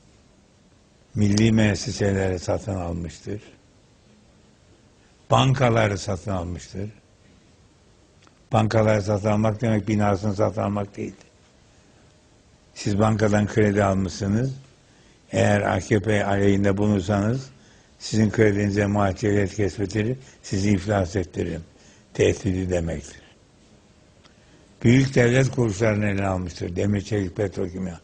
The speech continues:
Buna elli bin kişiye iş veriyor. Bir tanesini durdursanız Türkiye'de hayat durur.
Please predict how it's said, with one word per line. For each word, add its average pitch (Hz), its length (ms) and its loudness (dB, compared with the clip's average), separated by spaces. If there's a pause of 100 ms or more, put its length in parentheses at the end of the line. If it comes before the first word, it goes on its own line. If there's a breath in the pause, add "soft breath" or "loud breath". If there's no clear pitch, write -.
(380 loud breath)
Buna 113 180 2
elli 107 240 2
bin 107 120 4
kişiye 104 220 0
iş 107 220 0
veriyor. 107 380 2 (360 loud breath)
Bir - 60 -16
tanesini 104 440 0
durdursanız 101 560 -4
Türkiye'de 98 420 -4
hayat 92 340 -6
durur. 85 200 -8